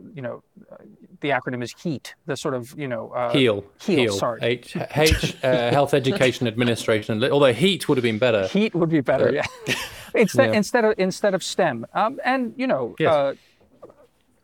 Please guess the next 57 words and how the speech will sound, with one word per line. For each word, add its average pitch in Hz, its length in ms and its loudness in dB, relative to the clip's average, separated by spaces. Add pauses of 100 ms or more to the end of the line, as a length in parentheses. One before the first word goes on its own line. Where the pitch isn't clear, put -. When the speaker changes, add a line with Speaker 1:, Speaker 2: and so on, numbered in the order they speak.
(800)
Speaker 1:
and 190 240 0
what 180 160 0
Shadi 208 240 2
was 180 260 0
gesturing 185 420 0
at 127 160 -2
there, 127 200 0
that, 131 160 -2
you 160 80 -2
know, 123 80 -2
there 131 120 -2
have 147 140 0
been 135 100 -4
challenges 143 440 -2
to 143 100 -8
get - 140 -2
women 131 300 -4
to 127 100 -10
stem, 151 320 -4
though 127 100 -2
there 123 140 -4
have 123 140 -2
been 120 140 -8
some, 127 420 -4 (180)
uh, 117 400 -2
you 135 80 -8
know, 120 280 -10 (280)
notable, 123 760 -2
you 143 60 -10
know, 120 200 -12 (160)
uh, - 220 -10 (420)
ha-, 151 100 0
there 156 160 -2
has 160 160 0
been 147 120 -4
some 156 180 -2
progress 151 420 0
in 135 80 -8
towards 135 280 -6
that. 156 200 -4
And 147 100 -12
so, 151 160 -2
you 156 120 -6
know, 127 140 -4
try 156 220 0
it 151 60 0
on 143 120 -4
both 139 180 -2
sides 165 340 -4
and, 147 160 -8
and 139 140 -6
make 147 140 -4
sure 156 160 -4
it 135 80 -6
works. 185 340 -4 (460)
Um, 185 340 2 (180)
Speaker 2:
Hmm. 135 180 -2